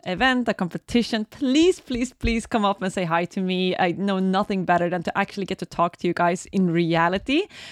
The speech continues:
know what your challenges are, know what you're using from this podcast so that I can even help you out even more. So that was a really long way of saying that next time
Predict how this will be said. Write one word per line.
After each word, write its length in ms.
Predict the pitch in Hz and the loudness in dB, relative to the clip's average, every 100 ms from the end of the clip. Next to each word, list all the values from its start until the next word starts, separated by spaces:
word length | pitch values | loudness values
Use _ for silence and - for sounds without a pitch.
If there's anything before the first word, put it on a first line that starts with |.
| - | -8
know 220 | - 190 190 | 0 4 4
what 180 | 190 | 4
your 120 | 196 190 | 0 -6
challenges 560 | - 185 175 190 175 | -2 0 0 -4 0
are, 260 | 180 170 175 | 4 4 2
know 100 | 175 | 0
what 200 | 175 - | -2 -2
you're 80 | 190 | -2
using 320 | 180 175 175 | -2 -2 -4
from 180 | 185 170 | -2 -4
this 140 | 165 | -6
podcast 480 | - 175 - 170 170 | -8 -8 -4 -4 -2
so 80 | 165 | -4
that 180 | 160 | -4
I 100 | 104 | -4
can 200 | 175 180 - | -4 -6 -6
even 340 | 196 180 175 - - | -4 -2 -4 -8 -16
help 340 | - 202 208 | 0 0 2
you 140 | 202 202 170 | 0 -2 0
out 260 | 180 196 - | -2 -2 -2
even 260 | 185 165 | -2 0
more. 400 | 156 160 156 147 - _ _ _ _ _ - | 0 0 -2 -4 -8 _ _ _ _ _ -10
So 320 | - 214 185 175 - - - - | 2 4 4 -2 -12 -18 -20 -2
that 120 | - 285 | 2 4
was 140 | 311 | 2
a 80 | 269 | -2
really 240 | 240 247 | -4 -2
long 160 | 226 214 208 | -2 -4 -4
way 160 | 208 | 0
of 100 | 208 | 0
saying 640 | - 220 208 202 202 151 | 2 2 4 2 0 -2
that 260 | 208 190 - | 2 2 0
next 320 | 202 214 247 - | -4 -4 -4 0
time 400 | 247 208 202 | 2 2 2